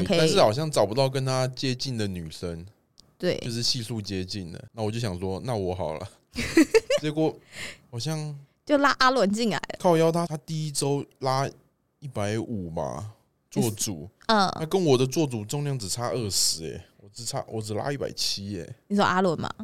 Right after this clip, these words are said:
Speaker 2: 没有，阿慧啊。
Speaker 1: 啊，阿慧。
Speaker 2: <laughs> 阿慧啊。
Speaker 1: 阿慧。
Speaker 2: 阿伦，阿伦。
Speaker 1: 阿伦好像他现在还没有，不知道有没有开始在练传统。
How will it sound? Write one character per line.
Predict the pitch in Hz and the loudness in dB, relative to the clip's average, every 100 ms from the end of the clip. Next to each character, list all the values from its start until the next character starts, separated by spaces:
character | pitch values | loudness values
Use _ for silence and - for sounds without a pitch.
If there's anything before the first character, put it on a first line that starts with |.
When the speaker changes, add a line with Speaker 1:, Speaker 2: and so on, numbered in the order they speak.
| - | -12
Speaker 2:
没 | 123 | -6
有， | 139 | -4
阿 | 87 135 | 0 0
慧 | 220 | 4
啊。 | - | 6
Speaker 1:
啊， | |
阿 | 233 240 | 6 8
慧。 | 233 185 | 6 6
Speaker 2:
<laughs> | 147 | 4
阿 | 190 | 2
慧 | - 151 | 4 2
啊。 | 156 - | 2 2
Speaker 1:
阿 | 240 269 247 | 4 4 6
慧。 | 240 240 214 | 6 6 4
Speaker 2:
阿 | - 175 | 2 2
伦， | 139 120 | 4 4
阿 | 160 | 4
伦。 | 170 143 123 131 - | 4 4 4 -4 -6
Speaker 1:
阿 | - 359 | 6 8
伦 | 415 339 | 8 8
好 | 262 | 6
像 | 262 349 | 6 4
他 | 330 | 4
现 | 294 359 | 4 6
在 | 349 339 | 6 6
还 | 233 | 6
没 | 254 | 8
有， | 320 214 - - _ - | 8 6 2 -10 _ 0
不 | 349 | 4
知 | |
道 | 370 | 6
有 | 285 | 6
没 | 233 | 4
有 | 294 | 4
开 | 285 269 | 4 4
始 | |
在 | 208 220 | 4 4
练 | 233 220 | 2 2
传 | 180 | 0
统。 | 175 185 | 0 -4